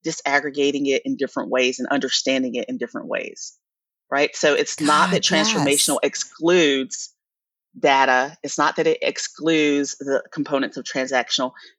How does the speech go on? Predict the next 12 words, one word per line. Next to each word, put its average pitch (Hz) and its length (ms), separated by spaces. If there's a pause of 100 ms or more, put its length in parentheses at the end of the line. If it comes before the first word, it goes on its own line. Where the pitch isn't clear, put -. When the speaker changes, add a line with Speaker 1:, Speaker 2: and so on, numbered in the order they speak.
Speaker 1:
You're 143 160
just 147 360
making 143 280
it - 100
much - 240
more 269 120
holistic, - 580 (280)
right? 131 300
And 131 120
you're 131 300
centering 143 580
people 120 600